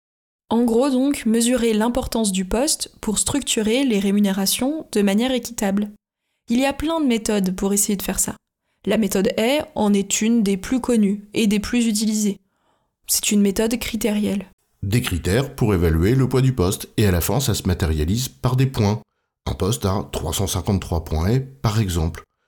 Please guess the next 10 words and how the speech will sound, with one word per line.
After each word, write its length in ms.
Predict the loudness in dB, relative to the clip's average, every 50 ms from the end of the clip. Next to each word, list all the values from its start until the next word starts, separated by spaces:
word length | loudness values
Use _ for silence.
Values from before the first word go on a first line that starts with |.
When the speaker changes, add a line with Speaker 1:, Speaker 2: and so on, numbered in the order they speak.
| _ _ _ _ _ -4
Speaker 2:
On 40 |
va 80 | -2 -2
pas 100 | 0 0
rentrer 320 | 0 0 0 0 0 0
dans 140 | 0 2 2
le 40 | 2
détail 360 | 2 0 0 0 -2 -2 -2
technique 480 | -4 -4 -2 0 0 0 0 -2 -6 -10 -6
ici, 480 | -4 -2 -2 -2 0 0 0 0 -2 -6 -14 -20 _ _ -6
mais 100 | -6